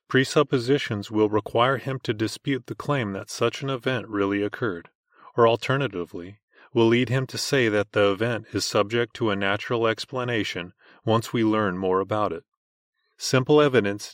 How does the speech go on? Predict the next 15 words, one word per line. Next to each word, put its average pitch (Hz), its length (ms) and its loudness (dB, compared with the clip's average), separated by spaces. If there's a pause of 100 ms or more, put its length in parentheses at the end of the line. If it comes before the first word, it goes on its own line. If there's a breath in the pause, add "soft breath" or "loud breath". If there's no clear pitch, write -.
need 120 180 0
not 113 260 0
dislodge 113 540 0
his 113 220 -4
naturalistic 117 800 -2
approach 117 460 -4
to 95 180 -4
all 95 160 -2
things, 82 560 -12 (400)
any 127 240 2
more 139 280 2
than 104 160 -6
simple 110 440 -2
eyeball 113 460 2
evidence 113 560 -4